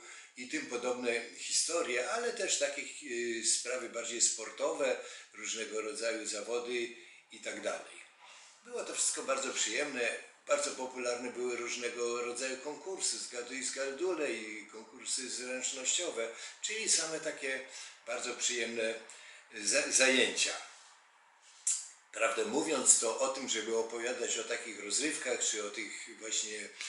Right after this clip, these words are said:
trochę pok-, po-, pokpiwaniu z pasażerów, to można by cały inny odcinek na-, nakręcić. Ale ja chciałbym tu opowiedzieć o takiej historii, którą nazwałem Gulgulator.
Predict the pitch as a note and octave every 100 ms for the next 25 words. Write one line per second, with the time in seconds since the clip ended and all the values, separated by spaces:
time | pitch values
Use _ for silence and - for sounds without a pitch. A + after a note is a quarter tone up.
0 | - - - A2 - G#2+ G#2 G#2 G2+ G2+
1 | G2+ G2+ G2+ G2+ G2+ G3+ - - G#2+ G#2
2 | - - - B2 G#2 G2+ G2+ A2 G#2+ B2
3 | - - G#2 - - G#2 C3 C3+ A2 -
4 | A2 - A2 C#3+ C#3 A#2+ B2 - - -
5 | - C#3 B2 G#2 A#2 A2 A#2 G#2+ - A2
6 | A2 G#2+ - - G#2+ G#2+ G2+ G2+ - -
7 | F2 E2+ - F#2+ F#2+ G2 G2 - - F#2
8 | - - - - - - - - - -
9 | - - - B2+ F#3 F3+ - F#3 E3 E3
10 | D#3 D#3 - C#3 C#3 D3+ D3 C#3+ - B2+
11 | B2+ B2 B2 B2+ C3+ B2 - - - B2+
12 | B2 A#2+ A#2+ A#2 A#2 A2+ - - A#2+ A#2+
13 | A2 G#2+ A2+ A2+ A#2+ A#2 A#2 A2+ A#2 G2
14 | - - -